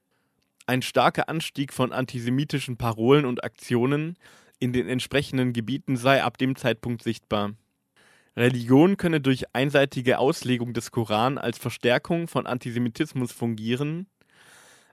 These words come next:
allerdings Antisemitismus auch Hürden setzen.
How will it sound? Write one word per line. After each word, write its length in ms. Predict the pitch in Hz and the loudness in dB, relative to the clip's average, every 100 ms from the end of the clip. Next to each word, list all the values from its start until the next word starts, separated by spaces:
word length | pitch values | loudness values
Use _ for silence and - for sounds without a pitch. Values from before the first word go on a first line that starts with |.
| _ - | _ 0
allerdings 640 | 131 165 170 170 185 - 135 | 4 6 6 4 2 -2 -6
Antisemitismus 800 | 135 127 120 113 135 - 143 | -4 0 0 0 -4 -6 -6
auch 200 | - 139 | -4 0
Hürden 260 | 165 160 123 | 2 4 2
setzen. 540 | 104 98 - 95 117 | -2 -4 -8 -10 -10